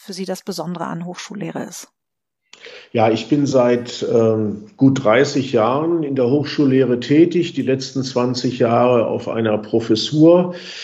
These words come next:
Speaker 2: Und Hochschullehre macht für mich primär immer noch aus die Vermittlung von Wissen. Mein Fachgebiet ist ja die Geschichte des Christentums, gerade in der Neuzeit bis in die Gegenwart hinein. Und es geht dabei natürlich nicht nur um die allseits gefürchteten Jahreszahlen,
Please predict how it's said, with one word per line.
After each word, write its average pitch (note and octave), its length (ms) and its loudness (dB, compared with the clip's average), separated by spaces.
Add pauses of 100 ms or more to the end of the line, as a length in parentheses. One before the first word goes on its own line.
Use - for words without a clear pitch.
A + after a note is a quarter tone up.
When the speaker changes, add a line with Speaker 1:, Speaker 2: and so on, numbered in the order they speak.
(120)
Speaker 2:
Und C3 380 0
Hochschullehre D3 760 4
macht C3+ 300 -2
für C#3 160 0
mich - 580 -4
primär C3 540 2
immer C#3 180 -2
noch C3 220 -2
aus C3 380 -2
die B2+ 240 0
Vermittlung B2 640 0
von G#2+ 320 0
Wissen. E3+ 480 2 (320)
Mein A#2 200 2
Fachgebiet C3 580 -2
ist - 160 -10
ja D3 100 6
die C#3 100 2
Geschichte C#3 480 -6
des B2 240 -4
Christentums, C3+ 1120 -2
gerade A2+ 420 2
in A2+ 140 -4
der A2 160 0
Neuzeit C3+ 640 2
bis B2 220 -6
in A#2+ 80 -4
die A2+ 140 -6
Gegenwart A#2+ 600 0
hinein. B2 720 0 (340)
Und B2 200 -2
es C3+ 140 -2
geht C3+ 200 4
dabei B2+ 400 4
natürlich B2 480 -2
nicht C3+ 220 -2
nur C3 160 0
um B2 160 -2
die A#2 120 2
allseits A#2 540 0
gefürchteten A#2 720 -4
Jahreszahlen, B2 1300 0